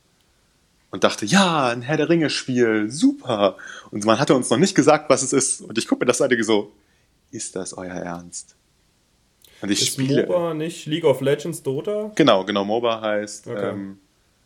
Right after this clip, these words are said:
Speaker 1: ähm, oh Gott, äh, Massive Online Battle Arena.
Speaker 2: Mhm.
Speaker 1: Genau, und, ähm, League of Legends, ähm, und, ähm, ähm, hier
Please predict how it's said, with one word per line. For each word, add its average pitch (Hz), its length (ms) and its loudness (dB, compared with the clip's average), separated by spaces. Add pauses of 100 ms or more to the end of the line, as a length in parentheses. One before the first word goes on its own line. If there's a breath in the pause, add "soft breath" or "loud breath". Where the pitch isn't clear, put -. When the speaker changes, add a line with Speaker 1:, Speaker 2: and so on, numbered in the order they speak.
(680)
Speaker 1:
ähm, 92 600 -4
oh 92 100 -10
Gott, - 380 0
äh, 95 160 0
Massive 104 460 -2
Online 101 320 -2
Battle 127 260 0
Arena. 135 420 -6 (1040)
Speaker 2:
Mhm. 127 320 -10 (100)
Speaker 1:
Genau, 87 300 0 (140)
und, 101 160 -4 (1500)
ähm, 95 240 2
League 101 140 -2
of 104 140 2
Legends, 127 800 0
ähm, 95 480 0 (800 loud breath)
und, 98 400 -4
ähm, 95 500 -2 (120)
ähm, 90 240 -8
hier 92 400 2